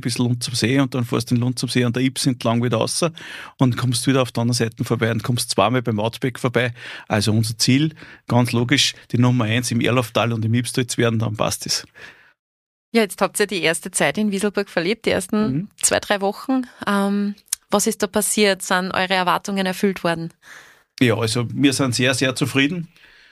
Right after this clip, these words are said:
Speaker 1: und es freut mich, dass wir gut angenommen werden. Und die Leute sind alle voll lieb und sie sagen alle: „Super, endlich seid's da, jetzt brauche ich nicht mehr nach Amstetten fahren“, die uns kennen. Und viele sind halt auch überrascht von dem, dass wir halt, äh, sehr stark an den Kunden gingen und unsere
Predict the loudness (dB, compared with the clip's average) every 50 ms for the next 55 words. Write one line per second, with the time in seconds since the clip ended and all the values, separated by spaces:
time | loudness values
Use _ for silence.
0 | _ _ _ 0 2 2 2 -2 2 2 2 2 2 0 -2 -2 0 0 0 2
1 | 2 2 2 2 0 0 0 2 2 2 2 2 2 2 2 0 -2 -4 -10 -18
2 | _ _ _ _ -20 -20 _ -20 _ _ _ _ _ _ 2 2 2 0 -2 -4
3 | -8 -6 0 0 2 2 2 2 2 2 2 2 2 0 0 0 0 0 2 4
4 | 4 4 4 2 0 -2 -2 -2 -2 0 2 2 2 2 2 0 -2 -2 -4 -2
5 | 2 2 2 4 2 0 -2 -2 -2 -4 -4 -4 -4 -2 -2 -2 -2 -2 0 0
6 | 0 2 2 0 0 0 0 0 2 2 2 2 2 2 2 2 2 2 0 2
7 | 0 0 0 2 _ -2 2 4 4 4 4 2 -2 -6 -10 -16 -20 -20 -20 -20
8 | -20 _ 2 4 4 4 4 2 2 2 2 4 4 4 2 2 -2 -4 -8 -16
9 | -20 -20 -2 0 0 0 2 2 0 2 4 6 6 6 4 2 0 -6 -4 0
10 | 0 2 2 2 2 2 2 2 2 2 0 0 0 0 -2 -2 -2 -2 0 0
11 | 2 2 2 0 2 0 0 -2 0 0 0 2 4 4 4 2 2 -2 -8 -6
12 | -4 0 0 0 2 2 2 2 2 2 0 0 -2 -2 -2 -2 -2 2 2 0
13 | 0 2 2 0 0 0 0 0 0 0 0 0 0 -2 -2 -2 -2 0 0 0
14 | 0 0 -2 -2